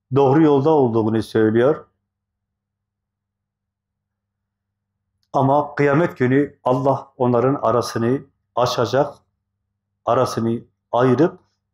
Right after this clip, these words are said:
hükmünü verecek. "İnne Allahe ala kulli şeyin şehid." Muhakkak ki Allah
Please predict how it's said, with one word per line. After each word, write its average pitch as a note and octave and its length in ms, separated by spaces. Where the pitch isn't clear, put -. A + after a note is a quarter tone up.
hükmünü D#3 460
verecek. A#2 520
"İnne C#3 200
Allahe A2+ 380
ala A2+ 420
kulli A2+ 280
şeyin A2 600
şehid." G#2+ 440
Muhakkak B2 520
ki A2+ 100
Allah A2+ 580